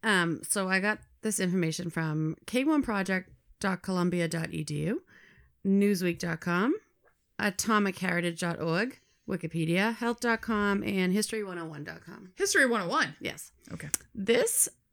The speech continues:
Speaker 1: like, yours is a story. This is not a
Speaker 2: <laughs>
Speaker 1: story.
Speaker 2: Well, because yours is just
Speaker 1: It's medical facts.
Speaker 2: Yes.
Speaker 1: Yeah.
Speaker 2: So it may be a little dry, but
Speaker 1: Bear with. But then I have stories of, like, nine survivors.
Speaker 2: Oh, wow.
Speaker 1: Like, they're just little clips, but
Speaker 2: Yeah.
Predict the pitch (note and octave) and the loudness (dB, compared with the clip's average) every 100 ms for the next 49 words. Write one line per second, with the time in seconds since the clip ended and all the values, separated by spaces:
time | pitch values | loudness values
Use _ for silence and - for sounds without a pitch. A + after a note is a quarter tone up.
0 | _ - A3 F#3 G#3 B3 - G4+ G#4 - | _ -4 -4 -2 -4 -2 -2 -2 -2 -4
1 | D4+ B3+ - - - G#3+ A3 A3+ A3 A#3 | -4 -4 -4 -6 -8 -4 -2 -2 -2 -4
2 | A#3+ A3+ _ - - - - - _ - | -4 -10 _ -20 -20 -18 -18 -20 _ -10
3 | - C4+ A3 C4 E4 F#4+ F4+ - G3+ E3 | -4 0 0 2 0 0 -4 -6 -8 -4
4 | - F4 F#4 F#4+ E4+ A4 G#4+ F4 - _ | 0 2 4 4 6 4 4 0 -4 _
5 | _ _ - G#3+ - _ _ _ _ - | _ _ -4 -4 -4 _ _ _ _ -10
6 | B3+ - C4 B3+ A#3+ A3+ A3+ G#3 G3+ - | -10 -2 0 2 0 -4 -6 -6 -8 -8
7 | F3 B2 - - - F3+ E3 - - - | -8 -6 -10 -10 -8 -8 -8 -10 -14 -16
8 | - G3+ G3+ A3+ A3+ A#3 B3+ C4 B3 A3+ | -10 -6 -4 -2 2 4 4 2 2 0
9 | G3 D#3 C#3+ - G#3+ F#3+ F3+ F#3 - G3+ | 0 6 6 6 0 -2 -8 -14 -18 -8
10 | A3 A3+ A3+ A3+ A3+ G3 G3 F#3 F#3 F#3+ | -6 -2 -2 -2 -2 -4 -2 -4 -4 -6
11 | F3 E3+ F3 F3 D#3+ E3 D#3 D#3 E3 D#3 | -4 -4 -6 -8 -8 -6 -6 -6 -8 -6
12 | D3 D#3 E3 F3+ - - - A3 C#4+ A2+ | -6 -6 -6 -12 -16 -20 -10 -6 -4 -4
13 | D3 A#3+ D3+ F3+ - A#3 A3+ A3 F3+ - | 0 2 2 0 -2 -4 -4 -4 -4 -4
14 | E3+ - G3 D3 | -6 -6 -4 -4